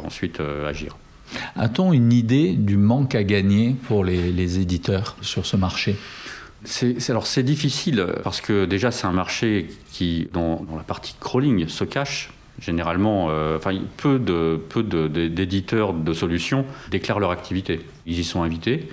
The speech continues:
Speaker 1: The Agent est là pour ça. Normalement, on est censé dire, voilà qui je suis, là pourquoi je viens chez vous, en gros. Mais par peur, bah, justement de, de devoir payer peut-être des, euh,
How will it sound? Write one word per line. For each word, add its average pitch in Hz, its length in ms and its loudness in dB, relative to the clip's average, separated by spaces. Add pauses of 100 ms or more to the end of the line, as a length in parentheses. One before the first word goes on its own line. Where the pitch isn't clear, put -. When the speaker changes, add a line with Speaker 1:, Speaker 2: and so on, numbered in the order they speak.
(160)
Speaker 1:
The 95 100 -2
Agent 90 500 0
est - 20 -2
là 78 100 -2
pour 78 220 -6
ça. 143 200 -2
Normalement, 87 360 0
on 78 400 0
est 76 60 -2
censé 80 320 -4
dire, 87 240 0
voilà 80 200 0
qui 85 200 -4
je - 80 -4
suis, 147 260 -2 (480)
là 98 80 -2
pourquoi 107 300 -2
je 101 80 0
viens 90 100 0
chez 117 140 -2
vous, 117 180 2
en 80 80 0
gros. 73 220 -2 (880)
Mais 87 200 0
par - 500 -8 (100)
peur, 104 480 2 (100)
bah, 80 160 -2
justement 104 400 0
de, 85 120 0
de 82 40 0
devoir 85 400 -2
payer 98 260 2
peut-être 95 480 -4
des, 80 200 0
euh, 78 240 -2